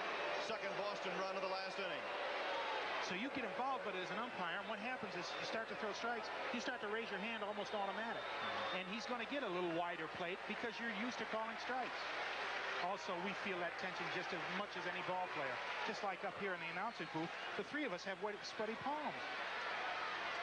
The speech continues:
Speaker 1: One ball and no strikes. Reggie Jackson has had a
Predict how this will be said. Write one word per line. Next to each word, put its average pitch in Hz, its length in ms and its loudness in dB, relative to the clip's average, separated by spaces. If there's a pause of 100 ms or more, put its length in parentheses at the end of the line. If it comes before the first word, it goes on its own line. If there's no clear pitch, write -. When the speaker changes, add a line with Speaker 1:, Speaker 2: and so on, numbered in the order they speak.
(680)
Speaker 1:
One 175 160 2 (160)
ball 202 320 2
and 196 80 2
no 190 160 0
strikes. 170 480 -2 (240)
Reggie 214 400 0
Jackson 180 400 -2
has 160 80 -2
had 170 160 0
a 165 80 0